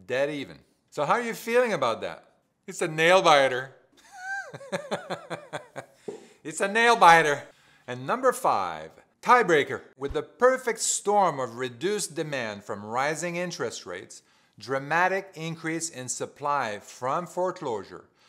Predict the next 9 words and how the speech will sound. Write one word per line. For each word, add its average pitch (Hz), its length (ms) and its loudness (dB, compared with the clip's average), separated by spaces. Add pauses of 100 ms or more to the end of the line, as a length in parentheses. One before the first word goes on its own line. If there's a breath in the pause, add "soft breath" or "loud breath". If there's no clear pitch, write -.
(200 soft breath)
a - 80 -12
snowball 190 840 -2
formed 196 540 -6 (140)
that 123 300 -8
dropped 160 500 -2
the 131 80 -6
prices 147 560 -6
of 127 140 -6
home 147 460 -8